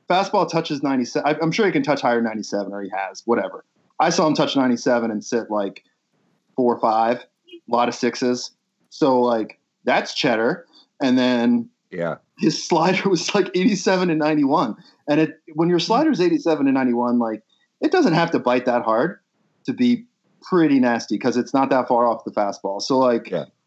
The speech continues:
Speaker 1: um, you know, that's just a hard pitch. And then his changeup is eighty-eight, ninety. So, like,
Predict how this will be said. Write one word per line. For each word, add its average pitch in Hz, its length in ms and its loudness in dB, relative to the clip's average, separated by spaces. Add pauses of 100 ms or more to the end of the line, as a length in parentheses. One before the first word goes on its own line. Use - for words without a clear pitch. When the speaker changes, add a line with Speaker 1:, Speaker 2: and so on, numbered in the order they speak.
(520)
Speaker 1:
um, 110 600 0 (1400)
you 175 80 2
know, 139 140 4
that's 214 200 0
just 277 140 0
a 196 60 2
hard 165 280 2
pitch. 165 420 -2
And 151 120 2
then 170 120 2
his 151 160 0
changeup 160 440 0
is 131 120 -4
eighty-eight, 131 380 2
ninety. 117 440 0
So, 131 240 -2
like, 123 300 0